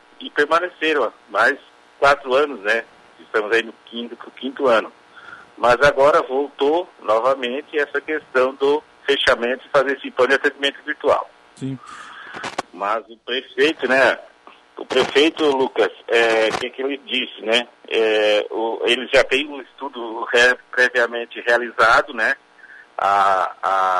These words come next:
Speaker 1: a delegacia da Receita, né? O delegado, e o prefeito, de, eles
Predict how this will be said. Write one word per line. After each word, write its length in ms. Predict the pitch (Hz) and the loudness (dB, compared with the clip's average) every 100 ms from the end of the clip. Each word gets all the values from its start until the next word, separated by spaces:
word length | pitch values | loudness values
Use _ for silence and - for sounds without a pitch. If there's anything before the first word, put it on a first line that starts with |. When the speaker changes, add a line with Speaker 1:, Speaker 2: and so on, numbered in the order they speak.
| 87 | -2
Speaker 1:
a 40 | |
delegacia 680 | 87 101 104 101 92 117 120 | -4 -6 -2 -2 -4 -10 -6
da 140 | 110 | -2
Receita, 560 | 98 104 - 104 117 - | -2 -4 -10 -8 -8 -6
né? 100 | 113 | -6
O 60 | 101 | -4
delegado, 720 | 98 101 98 101 107 - 147 _ _ - - _ _ | -4 -4 0 0 0 -4 -16 _ _ -20 -20 _ _
e 960 | - 117 120 120 120 120 120 120 117 - - | -6 -2 0 2 2 0 0 -2 -4 -8 -16
o 80 | |
prefeito, 960 | 110 123 120 120 123 127 - 143 143 139 | -8 -6 -4 -2 -2 -4 -6 -2 0 -2
de, 260 | 110 127 - | -4 -6 -2
eles 220 | 117 | -2